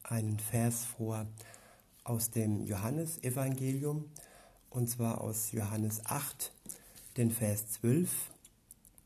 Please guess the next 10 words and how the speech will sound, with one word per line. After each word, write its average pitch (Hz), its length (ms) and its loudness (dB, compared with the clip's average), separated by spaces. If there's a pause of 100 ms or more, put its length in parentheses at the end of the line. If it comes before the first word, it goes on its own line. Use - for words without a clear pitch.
(400)
Diesmal 120 600 2
nutze 107 400 -2
ich - 540 -4 (560)
die 117 180 -2
Albrecht-Bibelübersetzung 151 2000 0 (1200)
und 120 220 4
dort 120 200 4
steht: 120 460 2 (1300)
"Dann 117 300 2
redet 120 420 4